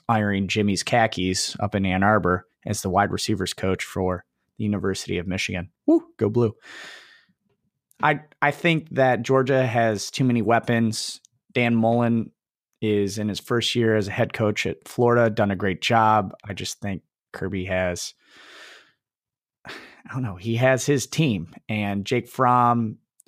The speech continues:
should bounce back. I mean, he had a tremendous freshman year last year, leading them to the national championship game.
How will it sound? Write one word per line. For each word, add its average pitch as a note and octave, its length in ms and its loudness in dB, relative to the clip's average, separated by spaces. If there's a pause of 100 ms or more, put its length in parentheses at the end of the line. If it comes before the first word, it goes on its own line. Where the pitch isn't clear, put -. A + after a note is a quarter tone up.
should C3 360 0
bounce A#2+ 260 2
back. A#2 340 2
I A2 60 0
mean, G#2+ 180 2
he G#2+ 120 -2
had A2+ 120 2
a G2+ 60 2
tremendous G#2 640 2
freshman G2+ 540 0
year G2+ 180 4
last G2 340 4
year, G#2 160 2
leading F#2+ 340 2
them F#2 240 2
to G2 400 0
the G#2+ 120 -4
national F#2+ 400 0
championship G2 600 -4
game. F#2 280 0